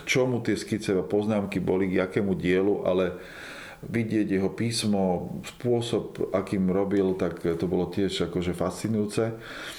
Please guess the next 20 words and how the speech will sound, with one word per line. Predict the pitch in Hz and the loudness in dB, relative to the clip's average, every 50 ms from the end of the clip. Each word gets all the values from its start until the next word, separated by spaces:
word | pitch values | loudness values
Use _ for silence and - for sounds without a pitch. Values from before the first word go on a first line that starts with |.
| - - - - - - - - - - - - - - - - | -14 -14 -14 -16 -18 -20 -20 -20 -20 -20 -20 -20 -18 -12 -6 -2
No | - 104 98 | 0 0 2
a | |
z | 98 - - 107 | 2 2 0 0
tejto, | 101 92 101 82 - - - - - 69 92 98 | 2 0 0 -2 -2 -8 -12 -12 -8 -6 -4 -4
z | 95 - | -2 -2
tejto | - 110 101 104 101 101 - 104 95 90 85 82 - | 0 2 2 2 0 0 0 0 2 0 0 -2 0
prednášky | - 104 110 107 117 113 107 104 - - - | 0 0 2 2 2 0 0 -2 -4 -4 -6
sme | 95 - - 101 - | -4 -2 -2 -2 0
potom, | - 98 - 104 95 90 90 85 85 | -2 -2 0 0 0 0 0 0 -2
e, | 87 85 - - - 85 82 80 80 80 80 80 78 80 80 80 - - | -4 -8 -10 -8 -4 -2 0 0 0 2 2 0 0 0 -2 -4 -8 -12
svorne | - - - 98 92 98 98 98 98 92 95 92 90 87 85 87 - - | -10 -8 -4 0 2 2 2 2 2 0 2 2 2 0 -2 -4 -6 -4
sa | - 92 87 | -4 -4 -2
presunuli | - - 90 87 - - 90 90 87 82 87 | 0 -2 -2 -2 -2 -2 -2 0 0 0 0
do | 87 82 | 0 0
Mojzesovej | 87 90 95 95 92 - - 87 80 80 - | 0 0 0 -2 -2 -2 -2 -2 -2 -2 -2
siene, | - 143 143 135 120 | 0 0 2 2 2
kde | 107 98 87 | 0 2 2
bol | 92 90 - | 0 2 2
prvý | 104 95 87 87 - | 2 2 0 0 0
koncert | - 123 127 131 - - 117 104 - | 0 0 0 0 0 0 0 0 -2